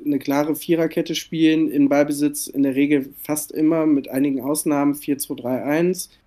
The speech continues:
gegen den Ball in der Regel vier vier zwei, weil es relativ einfach ist. Ähm, und wenn du dann komplett von diesem System abkehrst mit, mit fünf in letzter Linie, du beraubst dich vielleicht dein, dein Ngumu mit Tempo außen,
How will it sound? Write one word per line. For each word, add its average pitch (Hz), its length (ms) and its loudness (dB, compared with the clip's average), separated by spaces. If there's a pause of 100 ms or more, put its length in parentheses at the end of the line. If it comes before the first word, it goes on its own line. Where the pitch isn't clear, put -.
(260)
gegen 151 280 8
den 147 120 6
Ball 143 240 4
in 143 100 6
der 135 160 2
Regel 143 300 6
vier 143 220 0
vier 147 220 0
zwei, 147 420 2
weil 139 80 2
es 135 180 -6
relativ 147 480 2
einfach 165 480 -2
ist. 165 380 -4 (560)
Ähm, 139 560 4 (1400)
und 151 180 6
wenn 151 140 6
du 165 80 4
dann 165 320 4
komplett 165 480 2
von 190 140 0
diesem 170 240 4
System 156 460 0
abkehrst - 680 -2
mit, 139 300 0 (420)
mit 139 400 -2
fünf 202 360 2
in 160 120 4
letzter 156 380 2
Linie, 180 680 4 (140)
du 147 540 2
beraubst 147 400 -2
dich 143 140 -8
vielleicht 139 380 0
dein, 139 360 2
dein 135 540 2
Ngumu 165 540 2
mit 170 200 0
Tempo 175 400 -2
außen, 160 580 0